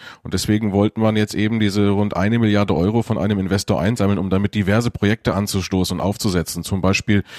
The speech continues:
ein Streaming-Portal, mit dem man die eigenen Inhalte hätte besser verbreiten und vor allen Dingen im Ausland verkaufen können, denn vor allen Dingen in der Auslandsvermarktung hat die D F L klare Schwächen. Und da war eben die Idee,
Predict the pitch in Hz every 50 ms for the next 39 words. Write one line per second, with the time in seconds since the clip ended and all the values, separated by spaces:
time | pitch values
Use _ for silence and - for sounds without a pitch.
0 | - - - - 92 80 92 98 95 - - 117 120 127 120 110 - 107 101 -
1 | - 98 90 90 92 92 - - 98 92 92 92 92 90 - - - - - -
2 | 87 - 95 101 107 107 104 90 107 113 107 107 101 101 - 104 98 95 92 -
3 | - - 98 101 - 95 - - 90 - 101 87 98 98 85 - 76 92 101 110
4 | - 104 92 - 95 87 92 95 95 92 87 - 95 107 120 - - 104 92 -
5 | 95 - - 98 101 101 - 104 - - 95 92 90 85 - - 90 87 90 90
6 | 90 78 76 98 - - 107 90 - - 95 90 90 87 90 - - 90 85 87
7 | - 90 82 - 87 90 82 - 90 92 - - 90 87 90 87 82 - - 92
8 | 92 - 113 107 - - - - - - - - - - - 90 95 92 - 90
9 | 95 101 104 110 107 - 104 104 98 104 90 95 82 90 90 - 92 98 104 107
10 | 107